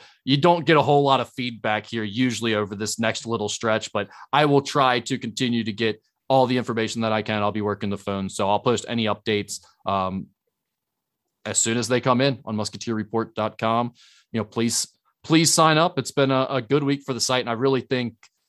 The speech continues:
you know, this is where the value of the site comes out, but it will continue through the recruiting period here with the new staff and, and all of that. So,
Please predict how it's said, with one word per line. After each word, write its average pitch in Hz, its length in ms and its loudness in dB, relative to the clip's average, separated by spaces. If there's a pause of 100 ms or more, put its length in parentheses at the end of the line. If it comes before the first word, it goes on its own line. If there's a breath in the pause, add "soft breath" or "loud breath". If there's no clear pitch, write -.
you 113 80 -4
know, 107 80 0
this 120 260 0
is 120 180 0
where 113 420 2 (180)
the 110 80 -8
value 123 360 4
of 127 60 2
the 117 60 -2
site 123 260 -2
comes 117 220 -2
out, 117 260 0
but 113 140 -2
it 117 160 -8
will 127 320 4
continue 123 580 0
through 113 400 -4 (280 soft breath)
the 135 100 4
recruiting 123 640 2
period 113 420 -2
here 113 160 -2
with 110 200 -4
the 110 60 -4
new 110 160 -2
staff 104 500 0
and, 98 240 -6
and 107 140 -6
all 101 200 0
of 90 80 -12
that. 90 260 -10
So, 92 360 -6